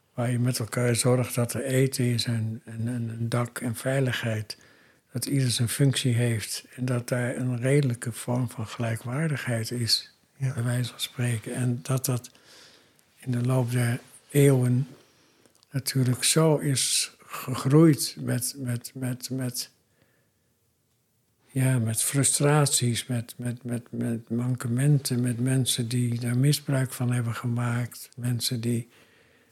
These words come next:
Speaker 1: ja.
Speaker 2: Nou, want je, je praat ook, en dat vond ik ook een heel interessant, eh, zeg maar, onderdeeltje over de psychiatrie.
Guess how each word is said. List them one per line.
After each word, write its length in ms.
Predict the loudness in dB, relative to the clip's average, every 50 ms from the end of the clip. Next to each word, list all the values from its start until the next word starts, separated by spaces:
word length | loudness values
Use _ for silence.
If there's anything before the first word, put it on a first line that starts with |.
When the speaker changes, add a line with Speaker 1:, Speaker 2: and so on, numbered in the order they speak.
| _ _ _ _ _ _ _ _
Speaker 1:
ja. 440 | -2 0 2 2 2 2 0 -2 -8 -16 -20 -20 -20 -20 -20 -6 _
Speaker 2:
Nou, 140 | 4 6 6
want 100 | 6 6
je, 120 | 4 2 2
je 140 | 2 0 2
praat 320 | 2 4 4 4 4 4
ook, 160 | 2 0 2
en 60 | 2 0
dat 100 | 0 2
vond 140 | 4 4
ik 80 | 4 4
ook 100 | 4 4
een 60 | 6
heel 160 | 8 8 8 8
interessant, 720 | 6 2 2 2 -2 -2 -2 0 0 0 -2 -2 -4 -2
eh, 440 | 0 2 2 2 2 2 2 2 0
zeg 200 | 0 2 2 2
maar, 80 | 2 2
onderdeeltje 580 | 2 2 2 2 2 0 0 0 0 0 2
over 560 | 2 2 2 4 4 4 6 6 6 4 2 0 -2 -10 -20 -20 -20 -20 -20 -20 _
de 120 | 2 4 4
psychiatrie. 800 | 6 6 6 6 6 6 4 4 2 2 0 -2 0 0 0 -2